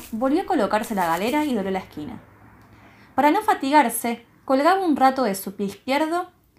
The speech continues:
y otro del derecho la valija con los manteles, mientras hacía complicadas contorsiones a fin de alcanzar los timbres de las casas sin ponerse de pie. Lamentablemente,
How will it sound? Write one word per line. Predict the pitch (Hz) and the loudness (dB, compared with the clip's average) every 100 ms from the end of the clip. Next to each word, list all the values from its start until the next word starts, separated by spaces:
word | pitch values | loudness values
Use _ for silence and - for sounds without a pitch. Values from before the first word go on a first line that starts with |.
| _ _ | _ _
y | 311 | -2
otro | 349 370 | 0 2
del | 233 | 2
derecho | 190 220 233 - 294 - | 2 -2 -2 -2 -4 -2
la | 214 208 | -2 0
valija | 202 226 254 | 0 -2 -4
con | 208 190 | -4 -4
los | 185 | -4
manteles, | 190 190 247 202 185 190 214 | -6 -4 -2 -2 -2 -6 -6
mientras | 226 254 - | -4 -4 -6
hacía | 240 - 359 | -8 -6 -4
complicadas | 269 240 220 285 302 | -2 -4 -4 -2 -2
contorsiones | - 190 185 190 - 247 269 294 - - | -2 -6 -6 -10 -6 -2 0 -2 -4 -12
a | 202 | -14
fin | - 294 311 | -8 -2 0
de | |
alcanzar | 311 - 196 220 | 0 -2 -6 -4
los | 226 214 - | -4 -6 -4
timbres | 240 240 226 | -2 0 0
de | 190 | -4
las | 185 | -8
casas | - 233 233 247 240 - | -4 -4 -2 -6 -8 -16
sin | - - 349 381 | -8 -4 -4 -4
ponerse | 254 190 196 - | -4 -4 -4 -6
de | 175 | -6
pie. | 165 147 - _ - _ _ _ _ _ _ _ - - _ | -6 -10 -12 _ -20 _ _ _ _ _ _ _ -20 -20 _
Lamentablemente, | 214 196 190 208 214 208 240 226 208 202 196 | 0 0 2 2 4 4 4 4 2 -2 -6